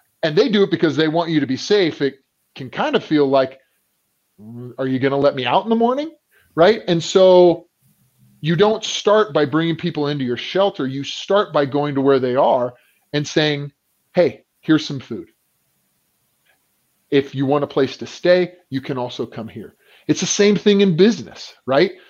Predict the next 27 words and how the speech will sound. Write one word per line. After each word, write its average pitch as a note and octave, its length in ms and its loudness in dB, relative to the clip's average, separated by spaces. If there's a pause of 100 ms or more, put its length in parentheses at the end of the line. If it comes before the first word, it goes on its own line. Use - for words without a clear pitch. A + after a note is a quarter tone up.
(120)
You F3 160 0
go G3+ 220 6
to A#3 60 2
where F#3 180 8
these F3 340 0
people D#3+ 380 -4
are E3 360 2
and D3 140 -8
solve F#3+ 400 -2
their F#3+ 120 4
problem E3 520 -2
where C3 260 0
they B2 280 -6
are. G#2 240 -12 (1500)
And D3+ 240 -2 (160)
then F#3 640 2 (640)
the C#3 80 0
trust D3+ 320 -4
will C#3 100 -2
get B2 240 -4
built A#2+ 340 -6
and A#2 120 -12
they A#2 80 -6
will A2 160 -8
come A2 260 -14
to F#2 80 -16
you. - 100 -20